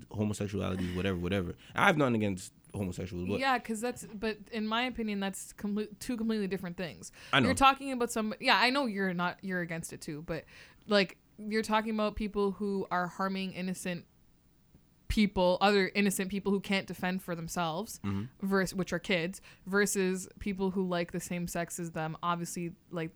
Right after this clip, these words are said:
Speaker 2: they're not harming that person,
Speaker 1: No,
Speaker 2: you
Speaker 1: no,
Speaker 2: know
Speaker 1: no.
Speaker 2: what I
Speaker 1: I,
Speaker 2: mean?
Speaker 1: I don't, don't try to do, like, I'm saying, w-, what I'm trying to string together is the fact that it went from, you used to go to, you used to be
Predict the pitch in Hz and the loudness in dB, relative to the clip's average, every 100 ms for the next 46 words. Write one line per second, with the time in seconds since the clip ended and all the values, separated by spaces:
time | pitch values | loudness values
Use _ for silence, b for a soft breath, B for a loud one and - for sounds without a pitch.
0 | _ 175 170 165 - - - 175 170 165 | _ -6 -4 -6 -12 -20 -8 -4 -2 -4
1 | 160 151 - - 175 165 - 190 180 147 | -4 -6 -8 -8 -4 -2 4 6 6 6
2 | 123 92 175 208 151 131 - 113 185 165 | 4 4 2 2 0 0 -2 4 4 4
3 | - 87 120 160 160 139 131 123 104 - | -2 -2 2 4 4 4 4 2 0 0
4 | 120 131 147 151 135 120 117 - _ _ | 0 2 4 4 4 2 0 -8 _ _
5 | _ _ _ _ - 117 120 - 127 160 | _ _ _ _ -6 -2 0 4 6 6
6 | 226 170 - 156 156 127 139 127 101 113 | 6 4 4 2 4 6 6 6 6 2
7 | 110 110 123 131 131 113 110 110 110 120 | 0 0 2 2 2 2 2 2 2 0
8 | - - 110 104 95 - 117 151 131 117 | -2 0 2 2 0 0 0 0 2 4
9 | 123 - 151 160 175 - 127 135 127 | 4 2 -2 -2 -2 -2 -2 0 0